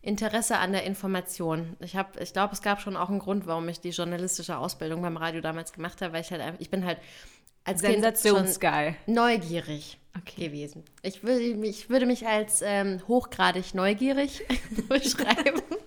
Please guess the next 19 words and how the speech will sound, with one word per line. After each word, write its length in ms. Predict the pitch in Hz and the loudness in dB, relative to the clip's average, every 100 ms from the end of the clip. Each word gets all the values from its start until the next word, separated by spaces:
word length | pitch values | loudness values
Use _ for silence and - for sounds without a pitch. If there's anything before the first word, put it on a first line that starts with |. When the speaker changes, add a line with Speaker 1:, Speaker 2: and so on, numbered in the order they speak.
| - 285 - - - - - - | -14 -20 -14 -12 -12 -12 -6 0
Speaker 1:
<laughs> 60 | 294 - 320 311 311 - 262 247 285 - - - - - - - _ | 0 2 2 4 2 0 -4 -6 -12 -16 -20 -18 -18 -18 -20 -20 _
Aber, 560 | 185 196 190 185 185 185 | 2 4 2 -2 -2 -2
ähm, 460 | 170 175 170 175 175 - - - - - | -4 -4 -4 -6 -8 -14 -20 -20 -20 -10
ja, 200 | 185 170 | -4 -2
vielleicht 280 | 165 180 180 | 0 -2 0
auch 100 | 160 | -2
ein 60 | 180 | -4
bisschen 260 | 175 175 | -6 -8
sensationsgeil, 840 | 170 170 - - - 160 - 160 160 | -8 -8 -10 -12 -12 -12 -10 -10 -10
das 120 | 190 | -12
stimmt 260 | - 180 - | -12 -12 -12
schon. 240 | 180 180 180 - - - | -10 -10 -12 -20 -20 -16
Speaker 2:
Okay, 260 | 220 180 - - - | -12 -12 -12 -14 -6
apropos 400 | 208 226 240 240 | -2 0 2 2
sensationsgeil, 840 | 220 220 202 202 220 262 247 254 226 | 2 2 0 0 -4 -4 -4 -4 -4
du 200 | - 285 | -4 -2
bist 260 | 277 262 262 | 0 0 0
ja, 240 | 226 220 - | -2 -2 0
ähm, 720 | 202 196 190 190 190 185 190 | 0 0 0 0 -2 -2 -4